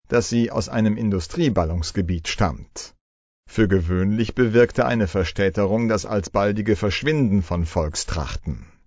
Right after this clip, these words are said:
Diese hier hat überdauert, weil die Schlesier damit während der Teilungszeit ihre polnische Volkszugehörigkeit unterstrichen.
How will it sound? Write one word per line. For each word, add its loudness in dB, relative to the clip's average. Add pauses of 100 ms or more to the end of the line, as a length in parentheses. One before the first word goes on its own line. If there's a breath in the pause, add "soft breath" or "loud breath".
(540)
Diese 2
hier 6
hat 0
überdauert, 0
weil -2
die -6
Schlesier 2
damit 2
während 2
der 0
Teilungszeit 0
ihre 0
polnische 0
Volkszugehörigkeit 2
unterstrichen. -4